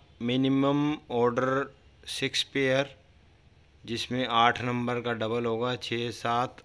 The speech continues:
आठ, डबल, नौ और दस। सात सौ रुपये सीओडी पेमेंट है। After, अगर आपको शूज़ समझ में नहीं आता, तो आप रिटर्न कर सकते हैं within seven days।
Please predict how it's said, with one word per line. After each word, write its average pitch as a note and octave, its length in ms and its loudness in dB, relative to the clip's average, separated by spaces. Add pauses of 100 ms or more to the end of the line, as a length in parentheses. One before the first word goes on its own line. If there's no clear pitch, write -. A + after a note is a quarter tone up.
आठ, A2+ 200 -2
डबल, A2+ 320 -2
नौ A#2 420 -4 (200)
और G#2+ 80 -4
दस। F#2+ 420 -6 (600)
सात B2 340 -2
सौ C3+ 220 0
रुपये C3+ 460 -2 (1080)
सीओडी C3+ 520 2
पेमेंट B2+ 440 2
है। C3+ 280 4
After, - 200 -2
अगर C3 520 0
आपको B2+ 400 2
शूज़ B2+ 300 -4
समझ B2 280 -4
में B2+ 160 -4
नहीं A#2+ 180 -2
आता, A#2 300 -2
तो A#2+ 140 -2
आप A#2 220 0
रिटर्न A#2 260 -2
कर A#2 160 -2
सकते A#2 340 -6
हैं A#2+ 120 -2
within A#2 460 -6
seven A2+ 300 -4
days। A#2+ 240 -6